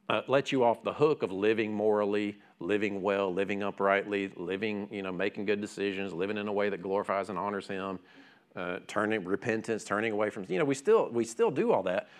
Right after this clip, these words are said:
but it's from a place of acceptance, not trying to get to a place of acceptance, you know? I appreciate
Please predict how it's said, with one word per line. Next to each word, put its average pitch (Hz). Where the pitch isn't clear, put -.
but 135
it's 131
from 226
a 135
place 107
of 110
acceptance, -
not 143
trying 170
to 143
get 135
to 151
a 101
place 82
of 87
acceptance, -
you 92
know? 107
I 95
appreciate 143